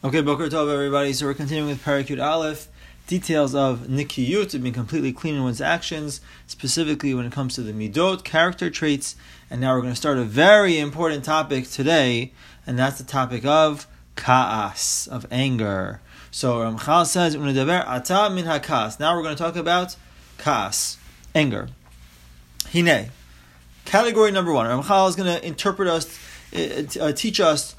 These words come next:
uh, four different categories of people who get angry, and really a fifth also, which is really the ideal of the person who doesn't really get angry. But we're gonna talk a little bit about the four different types of people who get angry. Just like when it came to Ga'ava, we spoke about different types of Ga'ava. When it comes to Ka'as, anger,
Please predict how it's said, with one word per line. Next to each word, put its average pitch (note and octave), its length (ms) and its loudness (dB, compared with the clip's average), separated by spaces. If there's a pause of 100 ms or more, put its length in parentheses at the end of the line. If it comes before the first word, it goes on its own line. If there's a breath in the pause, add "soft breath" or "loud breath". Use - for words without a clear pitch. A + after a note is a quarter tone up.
(320 soft breath)
uh, C#3+ 140 2
four B3+ 460 2
different G3 640 -4
categories F3 580 2
of D3 80 -4
people D#3+ 240 -2
who C#3+ 80 2
get C3+ 140 0
angry, E3 320 2
and C#3 120 0
really D3+ 360 2 (260 loud breath)
a B2+ 80 0
fifth G3 300 0
also, F#3+ 400 2
which C3 120 -2
is B2+ 140 -2
really C#3 220 4
the B2 160 0
ideal A#2+ 500 2
of A2+ 80 -8
the A2 80 -10
person B2 300 -8
who G#2+ 100 -6
doesn't C#3+ 220 -4
really A2 180 -8
get G2 140 -8
angry. G#2+ 280 -8 (320 loud breath)
But C3+ 140 2
we're C#3 80 2
gonna D3+ 140 0
talk F3 180 0
a F#3+ 60 -2
little F3+ 200 0
bit D#3 40 -2
about D3+ 160 0
the D3 80 -8
four A3 280 2
different F#3 300 -4
types E3 300 -6
of D3 100 -6
people C3 380 -6 (220 loud breath)
who C#3+ 120 -2
get C#3 220 4
angry. B2 320 0
Just C3+ 180 -4
like C#3 160 -2
when C3+ 80 -4
it B2+ 60 -4
came C#3+ 180 -6
to B2+ 100 -6
Ga'ava, B2 440 4
we D#3 60 -2
spoke D3 180 -4
about B2+ 140 0
different C3+ 320 -6 (280 loud breath)
types F#3+ 320 0
of F3 140 -2
Ga'ava. F3+ 520 2
When F#3 120 -4
it C#3+ 80 -10
comes D#3 180 -4
to D#3+ 80 -6
Ka'as, F#3 400 0
anger, E3 480 -2